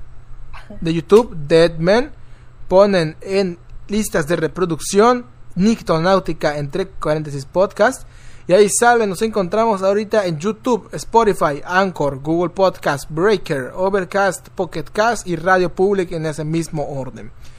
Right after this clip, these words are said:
Si gustan acompañarnos en cualquiera de sus plataformas favoritas, estaríamos totalmente agradecidos, así como en las versiones en vivo, que estamos en un día a la semana, o trataremos de hacer eso, en,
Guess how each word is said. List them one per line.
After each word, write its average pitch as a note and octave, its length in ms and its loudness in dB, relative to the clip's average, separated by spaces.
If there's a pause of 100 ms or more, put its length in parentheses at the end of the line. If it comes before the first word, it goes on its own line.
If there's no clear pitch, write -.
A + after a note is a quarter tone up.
(360)
Si F#3 200 -2
gustan A3 360 0
acompañarnos G3 1000 0
en C#3+ 420 -2
cualquiera E3 500 2
de G3 80 2
sus D#3 120 -4
plataformas D#3+ 520 -2
favoritas, F3+ 460 -2
estaríamos E3 500 -4
totalmente F3+ 540 -2
agradecidos, F3 680 0 (320)
así G#3+ 240 0
como A#3 280 2
en G#3+ 140 2
las G#3 160 2
versiones G3 400 -2
en G#3 220 -2
vivo, A#3+ 320 0
que F#3 80 -6
estamos F#3+ 640 -4
en D#3+ 380 -2
un F#3 200 -2
día F#3+ 100 0
a G3 40 2
la G3 80 0
semana, G3 520 -2
o F3+ 120 -6
trataremos E3 560 -2
de E3+ 60 -4
hacer F#3+ 200 0
eso, A#3+ 260 -2 (1040)
en, D3+ 840 -2